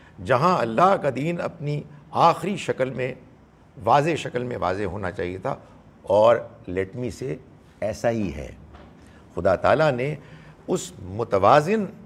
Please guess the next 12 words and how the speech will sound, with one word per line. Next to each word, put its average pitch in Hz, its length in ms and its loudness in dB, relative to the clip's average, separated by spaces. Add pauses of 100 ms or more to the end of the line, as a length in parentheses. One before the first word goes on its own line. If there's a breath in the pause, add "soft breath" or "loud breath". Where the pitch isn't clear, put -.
(520)
बात 117 380 2
को 110 360 -4 (680 soft breath)
ज़ाहिर 92 320 4
कर 170 160 0
दिया 165 260 2
है। 208 260 0 (160)
ये 123 80 -6
और 160 180 2
बात 147 280 2
है 160 60 4
कि 147 120 -6
जब 131 260 0